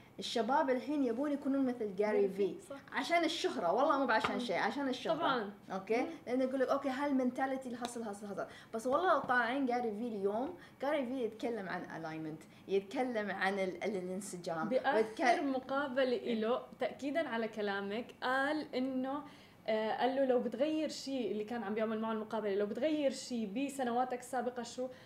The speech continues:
Speaker 2: قال له: "إني كنت أشتغل أربعين ساعة بال-،
Speaker 1: There you go.
Speaker 2: إيه، إيه، يعني طول الوقت عم
Speaker 1: There you
Speaker 2: بشتغل."
Speaker 1: go. ده
Speaker 2: هو
Speaker 1: هو،
Speaker 2: قالها.
Speaker 1: يعني هو،
Speaker 2: إيه.
Speaker 1: هو، يعني
Speaker 2: مم.
Speaker 1: هو هالشيء،
Speaker 2: مم.
Speaker 1: يعني هو مو، يعني هو إنسان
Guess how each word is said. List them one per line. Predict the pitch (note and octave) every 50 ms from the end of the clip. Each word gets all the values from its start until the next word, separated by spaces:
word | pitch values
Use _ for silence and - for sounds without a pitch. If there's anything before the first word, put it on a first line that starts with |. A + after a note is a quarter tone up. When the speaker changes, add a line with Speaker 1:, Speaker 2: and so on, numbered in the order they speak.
| - -
Speaker 2:
قال | A#3+ A#3+ A#3
له: | A#3 -
"إني | A#3+ A#3+ A#3 A3+
كنت | - B3 A#3+ -
أشتغل | - - - - C4 A3+ A#3+ G3+
أربعين | - G#3+ G#3 G#3+ G#3+ A#3+ A#3
ساعة | A#3 - A3+ A3+ A3+ G#3+ G#3+
بال-، | F#3+ F#3+ F#3+ F#3 F3+ F#3 F#3
Speaker 1:
There | F3+ - E3+ E3+ F3 - G#3 F#3
you |
go. | F#3+
Speaker 2:
إيه، | A#3 A#3 - C4 B3+ - -
إيه، | A#3+ A#3 G#3 A#3+ A#3
يعني | A3 A3 A3+
طول | - C#4 D#4+ C#4+
الوقت | C#4 C#4+ - A#3
عم | -
Speaker 1:
There | - A3+ A3 G#3+ G#3+
you | G3+
Speaker 2:
بشتغل." | G3 F#3 F#3+ F3+ E3 D3+
Speaker 1:
go. |
ده | F3 G3+ A#3+
Speaker 2:
هو | D4 E4+ G4+ G4 F#4 D#4
Speaker 1:
هو، | C4
Speaker 2:
قالها. | - - G3+ F#3+ F3+ F3+ F3
Speaker 1:
يعني | G#3+ A3 A#3+ C4 D4
هو، | D4+
Speaker 2:
إيه. | - G#3+ F#3+ F4
Speaker 1:
هو، | E4+ B3+
يعني | - C4 B3 B3 A#3+
Speaker 2:
مم. | B3+ C#4
Speaker 1:
هو | D#4 E4
هالشيء، | D4 D#4 D4 C#4+ - - C#4 C4+ B3+ A3
Speaker 2:
مم. | G3
Speaker 1:
يعني | F#3 F3 E3+ F3 F3 F3+ F3 F3 F3
هو | G#3 A#3+ C4
مو، | C4 B3+ C#4+ C#4+ - -
يعني | - G3+ G#3 G#3 G#3 G#3 G#3 G#3+
هو | B3+ C#4 D4
إنسان | - B3 B3 A#3+ - - B3+ B3+ D4 E4